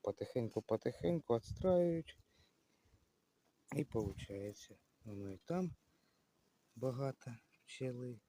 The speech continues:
по суті. Ну, щас гляну. Струсили все це діло. Пчолки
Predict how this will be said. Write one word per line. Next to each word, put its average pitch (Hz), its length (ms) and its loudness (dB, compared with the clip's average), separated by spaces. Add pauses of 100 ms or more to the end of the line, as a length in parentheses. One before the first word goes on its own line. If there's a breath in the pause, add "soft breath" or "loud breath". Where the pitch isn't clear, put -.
(160)
по 120 120 -12
суті. - 500 -18 (420 loud breath)
Ну, 147 60 -6
щас 113 260 -4
гляну. 104 220 -14 (4000 soft breath)
Струсили 165 880 -2 (480)
все - 320 -10
це - 200 -8
діло. 123 360 -4 (420 loud breath)
Пчолки 127 500 6